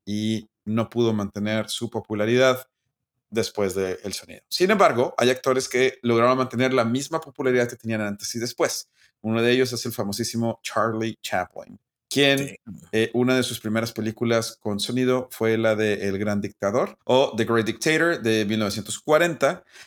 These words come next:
Speaker 1: en la cual no solo habla, sino que da un speech que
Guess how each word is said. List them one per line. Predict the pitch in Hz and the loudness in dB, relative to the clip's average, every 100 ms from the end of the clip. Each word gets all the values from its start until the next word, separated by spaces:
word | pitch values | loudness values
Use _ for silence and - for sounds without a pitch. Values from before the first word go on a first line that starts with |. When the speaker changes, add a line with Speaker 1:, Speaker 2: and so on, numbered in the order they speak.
| _ | _
Speaker 1:
en | 110 117 | 0 2
la | 107 | 2
cual | - 123 131 - | 2 4 4 2
no | 120 139 | 0 0
solo | 165 147 127 | 0 2 4
habla, | 131 165 185 - - | 4 0 -4 -6 -8
sino | 120 107 104 | -4 -2 -2
que | 104 | -2
da | 101 101 | 0 0
un | 104 101 | 0 -4
speech | - 123 120 - | -4 -4 -4 -6
que | 110 92 | -2 -2